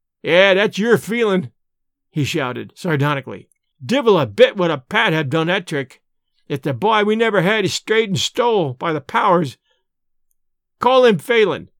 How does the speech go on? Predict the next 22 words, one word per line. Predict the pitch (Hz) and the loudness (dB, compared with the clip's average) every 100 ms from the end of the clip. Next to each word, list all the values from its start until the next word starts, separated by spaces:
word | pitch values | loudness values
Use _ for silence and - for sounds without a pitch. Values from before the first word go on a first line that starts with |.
| _ - | _ -12
and | 139 | -10
see | - 285 | -6 -4
him | 254 | -2
hide | 220 233 220 | 0 0 0
out | 214 214 | 0 0
under | 214 180 | 0 0
the | |
bed | 131 147 208 | -2 -2 -2
like | 170 156 | -2 -4
a | 143 | -4
mangy | 147 196 185 147 151 | -2 -2 0 0 -4
pup." | - 156 - _ _ _ _ _ _ _ _ _ _ - | -4 -8 -8 _ _ _ _ _ _ _ _ _ _ -10
Missus | 151 175 | -8 -6
McCaskey | 156 147 190 190 175 156 | -6 -6 -4 -4 -2 -4
arose | 127 151 196 | -2 0 0
heavily | 139 190 170 143 - _ - - | -2 -2 -2 -4 -8 _ -10 -6
and | 123 | -4
went | 185 180 | -4 -2
toward | 208 175 | 0 0
the | |
dish | 156 208 - | -2 -2 -2
closet | 170 147 131 | -2 -2 -4